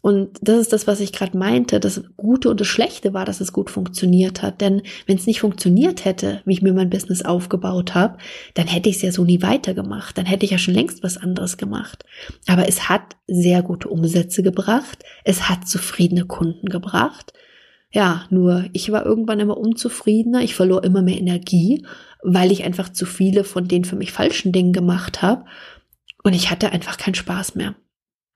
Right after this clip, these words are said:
Ich weiß, dass es ein Stück weit Jammern auf hohem Niveau ist und es konnten auch echt viele nicht verstehen. Die haben gesagt, „Ja, aber du kriegst doch Geld dafür, was hast du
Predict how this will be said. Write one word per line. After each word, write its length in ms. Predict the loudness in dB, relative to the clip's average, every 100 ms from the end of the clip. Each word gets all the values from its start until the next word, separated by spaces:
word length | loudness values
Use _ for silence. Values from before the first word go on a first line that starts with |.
| _ _ _ -8
Ich 160 | -4
weiß, 300 | 0 0 -2
dass 140 | -2 -2
es 160 | -2
ein 60 | -4
Stück 260 | -2 -2 0
weit 140 | 0
Jammern 300 | 0 2 2
auf 180 | 2 2
hohem 140 | 2
Niveau 420 | 0 -2 -2 0
ist 320 | 0 0 -4 -18 -20 -20 -20 _
und 420 | 2 2 0 -6 _ -4
es 140 | -4
konnten 360 | 0 0 0 -4
auch 160 | -6 -10
echt 340 | -8 -8 -8
viele 320 | -2 0 2 2
nicht 220 | 0 -2
verstehen. 520 | -4 -2 2 2 2
Die 120 | 0
haben 120 | 0
gesagt, 280 | 0 -2 0
„Ja, 120 | 0
aber 120 | 2 0
du 40 |
kriegst 280 | 0 -2 -4
doch 100 | -4
Geld 240 | -4 0
dafür, 260 | 0 0 0
was 140 | 0
hast 240 | -2 0
du 60 | 0